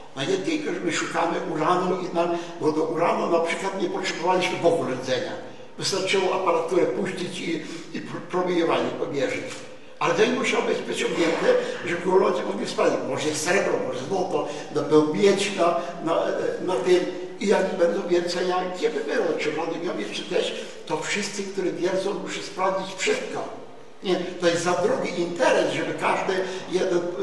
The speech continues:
za solą wiercił, drugi za węglem, trzeci za uranem, tak? To musi się rozpoznać wszystko.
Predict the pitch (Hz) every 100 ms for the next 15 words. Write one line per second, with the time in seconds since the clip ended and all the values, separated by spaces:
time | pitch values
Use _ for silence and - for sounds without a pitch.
0 | - - 165 180 190 190 185 180 175 180
1 | 151 190 - 156 156 185 180 165 170 175
2 | 175 156 160 160 - - - 185 - 185
3 | 190 - - - - 175 196 - - -
4 | - - 170 - - - 226 240 - -
5 | - - - - - - 170 208 - -
6 | -